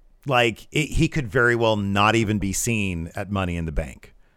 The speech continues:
Like, that's a possibility. Um, it's, it's, and, and Vince still really loves Drew McIntyre,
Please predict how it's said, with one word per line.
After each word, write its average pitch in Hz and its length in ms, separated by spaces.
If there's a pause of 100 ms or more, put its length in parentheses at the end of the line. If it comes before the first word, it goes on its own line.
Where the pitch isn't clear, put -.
(180)
Like, 104 180
that's 123 240
a 98 60
possibility. 95 880 (500)
Um, 95 640 (540)
it's, - 320
it's, - 280 (280)
and, 156 240
and 147 220
Vince 139 520
still - 440
really 113 520
loves 107 320
Drew 110 220
McIntyre, 120 840